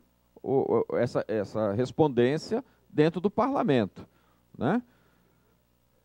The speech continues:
Está aprovada a, a, a iniciativa,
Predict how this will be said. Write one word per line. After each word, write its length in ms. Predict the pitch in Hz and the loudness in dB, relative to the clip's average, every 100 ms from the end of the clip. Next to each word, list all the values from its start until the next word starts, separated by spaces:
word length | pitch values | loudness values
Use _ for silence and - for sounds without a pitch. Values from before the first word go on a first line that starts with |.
| _ _ _ _ _ _ _ _ _ | _ _ _ _ _ _ _ _ _
Está 320 | 180 - 254 | -8 2 6
aprovada 840 | 262 - 233 165 160 156 156 156 151 | 6 8 8 8 8 6 6 6 2
a, 380 | - 151 151 143 | 4 4 6 4
a, 540 | - 127 127 123 120 117 127 - - - _ _ | 2 2 4 4 2 -2 -6 -18 -20 -20 _ _
a 180 | - 135 | 0 0
iniciativa, 1000 | 165 170 208 202 - 202 233 240 254 | 0 0 2 2 2 0 2 2 0